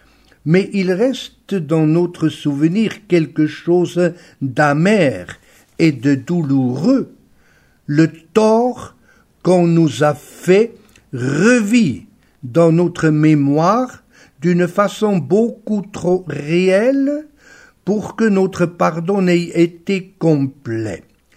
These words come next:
S'il avait été absolument réel,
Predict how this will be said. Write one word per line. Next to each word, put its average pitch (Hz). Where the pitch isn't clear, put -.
S'il 220
avait 185
été 165
absolument 139
réel, 139